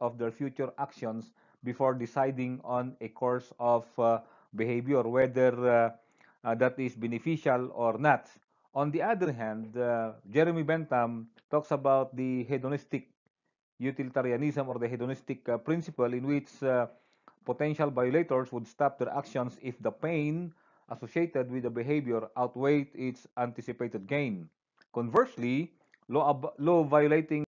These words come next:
behavior seems attractive if the future reward seem far greater than the potential punishment. So kapag mas malaki yung, uh, makukuha mo than, uh, the punishment of the crime, well, according to Jeremy Bentham,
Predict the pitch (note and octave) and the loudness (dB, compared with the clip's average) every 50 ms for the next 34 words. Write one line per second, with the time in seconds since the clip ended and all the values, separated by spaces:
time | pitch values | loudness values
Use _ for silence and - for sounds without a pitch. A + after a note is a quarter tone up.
0 | - C#3 C3 C3+ C3 D#3 E3+ F3 C#3+ C3 A#2+ A#2+ A#2 - - D3+ D3+ D3 - - | -6 -4 -2 0 2 2 2 2 2 2 0 0 0 -2 -2 0 0 -2 -4 -6
1 | - A#2+ - - D3+ D3+ D3+ - - - B2+ A#2+ A#2 - - D3 D3+ D3 - - | -6 -6 -4 -2 -2 -2 -2 -2 -4 -6 -6 -6 -6 -6 -4 -2 -2 -2 -2 -4
2 | B2+ A#2 - - F3 E3+ - D#3+ D3 D3 C#3+ B2 A#2 A2+ A2 G#2 G2+ - - - | -4 -4 -2 0 -2 0 0 -2 -2 -2 -2 0 0 0 -2 -2 -6 -8 -4 -2
3 | D3 D3 C#3+ C#3+ B2+ - - C#3 C#3 C3+ B2 A2 A#2 C3+ C#3 C3 - A#2+ A#2 A2+ | -2 -2 -2 -4 -4 -2 2 2 2 2 0 -2 -2 -2 -2 -2 -2 -2 -2 -2
4 | A#2 C3 C3 B2+ B2+ A#2+ A#2+ - - A2+ - B2+ B2+ B2+ B2 - C3 A#2+ A#2+ A#2 | 0 0 0 0 0 -4 -6 -6 -8 -6 -4 -4 -4 -4 -4 -4 -2 -4 -4 -4
5 | _ - A2+ A2 G#2+ G#2 G2+ - - D3 B2+ G2+ - _ _ _ _ _ _ - | _ -4 -4 -4 -4 -6 -8 -6 -6 -4 -4 -4 -6 _ _ _ _ _ _ -20
6 | - - _ - - A#2 B2 A#2+ - C3 B2+ B2 B2 C3 C3 - C#3 C3+ C3+ C#3+ | -20 -20 _ -6 -6 -4 -4 -2 0 -2 -2 0 -2 -4 -4 -2 0 0 2 2
7 | D#3 D3+ - D3+ C3+ B2+ C3 C3 B2+ B2+ B2+ B2+ B2+ B2 A#2+ A#2+ B2 B2+ B2 - | 0 0 -2 -6 -4 -4 -4 -4 -4 -4 -6 -6 -4 -4 -4 -2 -2 -4 -4 -4
8 | C3+ B2+ - D3+ D3 E3+ F3 D#3 C3 C3 C#3+ D3+ - _ _ _ _ _ _ _ | -6 -6 -4 -2 0 0 0 0 0 -2 -2 -2 -6 _ _ _ _ _ _ _
9 | _ _ - G2+ G2+ B2+ C3+ C3+ C3+ C3 C3 B2+ B2+ B2+ B2 A#2+ A#2 A#2+ B2 - | _ _ -10 -2 0 2 2 2 0 -2 -4 -2 -2 -2 -2 -2 -4 -6 -4 -2
10 | C3 C3 C#3+ C#3+ - - - C#3 B2 C3 - - B2 B2 - A2+ A#2+ B2 - - | -2 -2 -2 -4 -8 -8 -8 -8 -8 -6 -4 -2 -2 -2 -2 -4 -12 -8 -2 2
11 | D3+ C3 B2+ B2+ C3+ C3+ - _ _ _ _ _ _ - A2+ B2 B2+ B2+ B2+ B2+ | 2 2 2 0 -4 -10 -16 _ _ _ _ _ _ -2 0 2 2 2 2 2
12 | A#2+ A#2+ A#2+ - C#3 C3+ C3+ C3 C3 C3 C3 C3 B2+ C3 B2 A#2+ B2 B2+ C3 C3 | 0 0 0 2 4 4 4 4 0 -4 -6 -6 -6 -6 -4 0 2 2 2 2
13 | C3 C3 B2 A2 A#2 A2+ A#2 A2+ - C#3+ B2+ B2+ C3+ C#3 C#3+ C#3 | 0 -4 -4 -4 -4 -4 -4 0 0 2 2 2 0 -4 -10 -12